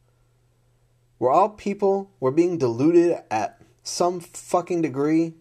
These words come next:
each and every one of us as individuals. We all have our own truths.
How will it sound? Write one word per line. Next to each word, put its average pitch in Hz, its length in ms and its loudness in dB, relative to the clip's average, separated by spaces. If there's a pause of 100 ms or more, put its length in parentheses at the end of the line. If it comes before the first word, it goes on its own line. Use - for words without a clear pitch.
(140)
each 202 240 -6
and 147 80 -4
every 139 240 0
one 127 180 -2
of 131 120 -4
us 135 240 -4
as 113 120 -8
individuals. 127 800 -4 (1160)
We 143 120 -2
all 156 220 4
have 147 240 2
our 131 120 2
own 120 180 -2
truths. 156 680 -6